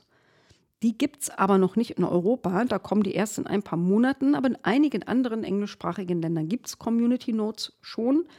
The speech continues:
Die sollen nämlich Hinweise auf irreführende Inhalte liefern können. Also wenn man so eine Desinformation von irgendwo, irgendwem sieht, dann kann, äh, jeder Nutzer, jede Nutzerin auf Twitter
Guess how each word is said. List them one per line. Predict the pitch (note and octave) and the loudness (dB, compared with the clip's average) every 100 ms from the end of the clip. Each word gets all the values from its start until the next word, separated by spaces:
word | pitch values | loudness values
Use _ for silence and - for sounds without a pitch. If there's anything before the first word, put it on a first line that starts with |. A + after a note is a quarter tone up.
| - _ _ | -20 _ _
Die | A3+ B3 | 0 2
sollen | G3 G3+ A3 | 4 4 2
nämlich | G3 G3+ G3+ G3+ - - | 2 2 0 -2 -10 -14
Hinweise | - A3 A#3 F#3 G3 G#3 | 0 2 2 2 0 -2
auf | - - - | -6 -8 -6
irreführende | G#3+ F#3+ G#3 G3 F#3+ E3+ | -4 -4 -2 0 2 0
Inhalte | - G3 F3 D#3 - D3+ D3+ - - | 0 0 0 -2 -4 -4 -4 -8 -6
liefern | F3+ F3+ D3+ D3 | -4 -2 -2 -2
können. | - E3 E3 - - - _ _ _ | -2 0 0 -2 -12 -20 _ _ _
Also | D3+ D#3+ D#3+ | -4 -2 0
wenn | D#3+ | 2
man | E3+ | 2
so | E3+ | 2
eine | E3 D#3 - _ | 0 0 -6 _
Desinformation | - - F#3+ - F#3+ F#3 - B3+ B3+ | -2 -2 -4 -2 0 0 2 2 2
von | - - | 0 -2
irgendwo, | A3 G#3+ G3+ G3+ G3+ G3 - | -2 -2 -2 0 0 -2 -4
irgendwem | F#3+ F#3+ F#3 F3+ E3+ | -2 -2 0 0 2
sieht, | A#3+ D4 - - - - _ | 2 2 -2 -20 -20 -20 _
dann | G3 G3 | -2 0
kann, | A3 G#3 G3+ | 2 4 2
äh, | - G3+ F#3+ | 0 0 0
jeder | F#3+ C4+ | 2 4
Nutzer, | C#4 A3+ - A#3+ C4 F#4 | 4 2 0 0 0 0
jede | - G3 | 2 6
Nutzerin | G#3 B3 - A#3 G#3 G#3 | 6 6 2 4 4 4
auf | - F3 | 0 -4
Twitter | - A#3+ A#3+ A3 A3 | -2 -2 2 2 0